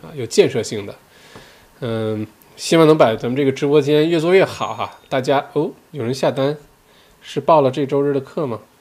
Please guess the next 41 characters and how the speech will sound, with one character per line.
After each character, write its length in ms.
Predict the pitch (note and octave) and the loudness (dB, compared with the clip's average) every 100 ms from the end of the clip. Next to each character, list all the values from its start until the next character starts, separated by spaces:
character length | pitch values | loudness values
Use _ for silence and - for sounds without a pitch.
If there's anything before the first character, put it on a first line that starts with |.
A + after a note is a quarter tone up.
| _ _ _ _ _ _ _ _ _ _ | _ _ _ _ _ _ _ _ _ _
听 240 | - D3 C#3 | -10 -6 2
到 200 | C#3+ C3 | 4 4
了 140 | A#2+ | 2
这 140 | A#2+ | -2
个 220 | A#2+ A#2 A2+ - _ A#3+ D#3+ _ | -4 -4 -6 -14 _ -14 -14 _
金-， 280 | - F#3+ G3 - | -8 -8 -8 -12
金 200 | - F#3+ | -2 -2
币 120 | F#3 | 0
入 200 | F3 F#3+ | -2 0
袋 200 | F3+ F3+ | 0 2
的 80 | C3+ | 0
声 200 | - A2+ | -2 -6
音。 140 | G#2 G2+ - D#3 - - - - D#3 | -6 -10 -6 -6 -6 -10 0 0 0
<laughs> 760 | E3 - - - - G3 - - | -6 -8 -20 -20 -18 -16 -8 -6
OK， 300 | A2 A#2+ - - - - - - - _ | -4 -6 -10 -18 -20 -20 -20 -20 -20 _
好， 160 | F3 E3+ | 0 4
今 160 | G#3+ | 6
天 100 | G#3+ | 6
就 80 | G3 | 6
到 160 | G#3 F3+ | 6 6
这 80 | |
里， 140 | D#3 A2+ - | 4 0 -8
祝 120 | - | 0
大 120 | F3 | 4
家 300 | E3+ E3+ E3 | 6 8 6
这 220 | E3 G3 D#3+ | 6 2 0
个 40 | |
星 200 | C#3 E3+ | 0 -4
期 340 | D#3 - D#3+ | -4 -4 -2
过 220 | D#3+ E3+ C#3 | -2 0 0
得 80 | |
有 120 | A2+ G#2 | -2 -4
意 180 | C3+ | -4
义， 100 | G#2+ - - | -6 -10 -10
这 120 | D3+ | -8
个 60 | |
星 180 | C3 D3+ | -4 -6
期 320 | C3+ - C3+ | -6 -4 -4
过 160 | C3 C#3+ | -2 -2
得 100 | G#2+ | -2
好 240 | - - | -8 -20